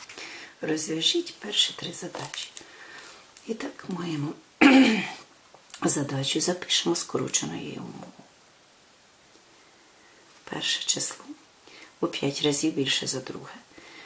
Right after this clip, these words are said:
Позначимо через х друге число. Тоді перше у п'ять разів більше, п'ять х. Сума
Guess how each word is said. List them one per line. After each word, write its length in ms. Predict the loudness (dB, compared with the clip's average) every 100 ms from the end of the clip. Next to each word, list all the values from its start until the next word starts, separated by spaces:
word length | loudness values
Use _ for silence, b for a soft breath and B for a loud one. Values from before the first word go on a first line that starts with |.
| B 2
Позначимо 760 | 4 4 0 0 0 -4 -6 -12 B B B -14
через 320 | -6 0 0 2
х 460 | 0 2 0 0 -4 -2
друге 360 | 0 -2 -2
число. 420 | -2 2 0 -2 -10 -14 -20 -20 -20 -20 -20 -20 B B B B B B B B -4
Тоді 160 | -4
перше 440 | -2 -2 -2 -2 -4 -8 0
у 140 | 2
п'ять 400 | 2 -2 -6 -6
разів 280 | -6 -4 -4 -6
більше, 400 | -4 -2 -2 -4 -14 -14
п'ять 440 | -12 -10 -12 -14 -14
х. 240 | -10 -10 -10 -18 -20 -20 -20 -20 -20 -20 B B B B B B B B B B -20 -20 -20 -20 -20 0
Сума 600 | 2 4 6 4 2